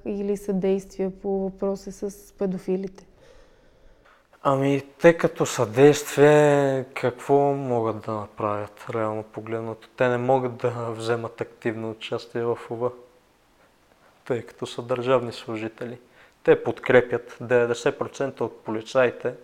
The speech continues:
Speaker 2: и държавните служители подкрепят, обаче това не е процентът, който е определящ в ситуацията. Другите десет са определящи.
Speaker 1: Тоест,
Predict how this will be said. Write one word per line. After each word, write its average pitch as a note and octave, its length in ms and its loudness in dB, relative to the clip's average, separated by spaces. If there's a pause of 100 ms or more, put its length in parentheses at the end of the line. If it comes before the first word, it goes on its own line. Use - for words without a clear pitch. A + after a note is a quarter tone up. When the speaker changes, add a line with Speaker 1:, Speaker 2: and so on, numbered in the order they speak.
Speaker 2:
и B2+ 100 -8
държавните A2+ 640 -4
служители A2+ 580 -10
подкрепят, - 680 -6 (440)
обаче C#3 420 2
това C3 320 2
не B2 160 2
е A#2 140 -2
процентът, - 960 -6 (100)
който B2 400 2
е - 20 4
определящ A2 760 2
в A2 160 -4
ситуацията. - 680 -2 (120)
Другите A#2+ 440 -2
десет A#2 340 0
са - 140 -8
определящи. G#2+ 800 -6 (1800)
Speaker 1:
Тоест, A3 240 0